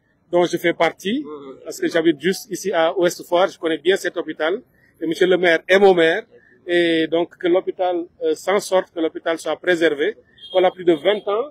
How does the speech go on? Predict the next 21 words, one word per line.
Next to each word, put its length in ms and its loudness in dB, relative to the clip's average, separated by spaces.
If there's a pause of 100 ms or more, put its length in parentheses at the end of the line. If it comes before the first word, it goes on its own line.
(160)
que 60 -6
chaque 260 -2
hivernage, 460 2
on 140 0
parle 300 2
de, 240 2 (520)
des 300 4
inondations 500 2
dans 180 -2
Philippe 260 0
Maguilène 340 -2
Senghor. 440 -2 (560)
Euh, 520 2 (100)
on 100 0
va 140 2
tout 180 0
faire 280 0
pour 120 -6
soulager 400 2
cette 200 -4
année, 300 0